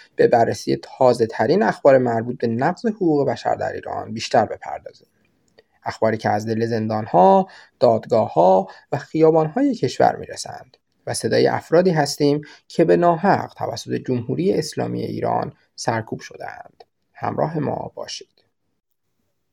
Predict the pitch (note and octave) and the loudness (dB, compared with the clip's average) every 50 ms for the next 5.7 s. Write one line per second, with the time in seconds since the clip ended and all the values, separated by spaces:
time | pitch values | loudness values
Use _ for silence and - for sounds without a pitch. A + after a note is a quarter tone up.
0 | _ _ _ _ _ _ _ _ _ _ _ - D3 C#3+ C3+ C3+ - - C#3 C#3 | _ _ _ _ _ _ _ _ _ _ _ -4 -2 -2 -2 -2 -2 -2 0 0
1 | C#3 D#3 F3+ - B3+ B3+ A#3+ F3+ C#3+ C3+ C3 C3 D3+ D3+ - C#3 B2+ A2 B2+ A#2+ | 2 2 0 0 0 2 2 2 4 2 2 0 0 -2 0 0 0 0 0 0
2 | A#2+ D3+ F3 F#3 F3+ D#3+ - A2 - - C3+ C3+ C3+ C3+ - - - - D#3 F3 | -2 0 0 0 -2 -2 -4 -6 -4 -4 -4 -4 -4 -4 -8 -14 -4 2 2 2
3 | G#3+ G#3+ - F3 C#3 - B2 A#2 A2+ A2+ A#2 - - - - _ - A2 G#2+ A2 | 2 2 0 0 0 2 0 0 -2 -4 -8 -10 -14 -18 -18 _ -6 -4 -4 -4
4 | A2 - A#2+ - - - - _ _ _ _ _ _ _ - A2+ A2 G#2+ G#2+ G#2+ | -6 -10 -14 -16 -16 -16 -16 _ _ _ _ _ _ _ -6 -2 -2 0 0 0
5 | G#2+ A2 A2 G#2+ - G#2 G#2 G#2 G#2+ C3 E3 F3+ F3 | -2 -2 -2 -2 -2 -2 -2 0 2 2 4 4 4